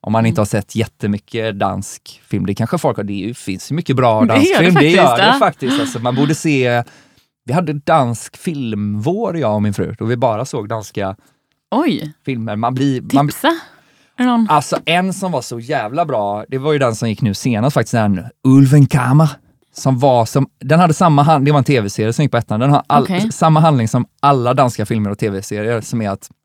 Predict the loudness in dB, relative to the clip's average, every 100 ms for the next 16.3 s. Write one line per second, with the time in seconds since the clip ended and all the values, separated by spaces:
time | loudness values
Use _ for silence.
0 | _ _ _ -6 2 4 4 4 2 2
1 | 0 0 0 -4 -4 -6 -6 -8 -6 -4
2 | -2 -2 -2 -4 -4 2 2 2 -2 -6
3 | -4 0 0 0 -4 -4 0 2 2 -2
4 | -2 0 0 0 -2 -2 -4 -4 -4 -4
5 | -4 -4 -2 -4 -2 2 4 4 2 2
6 | 2 2 0 0 0 0 2 2 2 0
7 | -2 -2 -2 -4 -2 -2 -2 -12 -2 -2
8 | -2 _ -4 -2 -4 _ -12 -10 2 4
9 | 6 4 2 -4 -6 -6 -8 -6 -6 -4
10 | -2 0 2 2 2 2 2 2 2 2
11 | 0 -2 -4 -2 0 0 0 0 2 2
12 | 0 -6 -4 -4 -4 -2 0 2 2 2
13 | 2 0 -2 0 4 6 6 2 0 0
14 | 2 2 -2 -2 0 2 0 -2 0 2
15 | 4 4 6 6 4 2 2 2 2 2
16 | 2 0 0